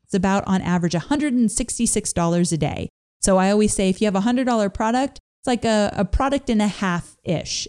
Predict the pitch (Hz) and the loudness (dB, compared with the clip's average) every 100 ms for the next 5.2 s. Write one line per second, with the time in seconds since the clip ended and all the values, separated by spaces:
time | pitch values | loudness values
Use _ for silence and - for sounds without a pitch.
0 | - 190 208 - 190 180 165 147 - - | -4 0 0 2 0 0 0 -2 -6 -12
1 | _ - 254 247 - 262 226 220 214 - | _ 0 0 0 -2 2 4 4 2 2
2 | 202 196 185 - - 339 233 185 202 _ | 0 0 -2 -2 -2 0 2 0 -2 _
3 | - 208 - 262 277 277 - 233 233 220 | -6 -2 0 0 0 0 0 2 2 2
4 | 185 165 202 - 208 226 233 233 233 180 | 0 0 0 -2 0 0 0 0 0 0
5 | 175 | -2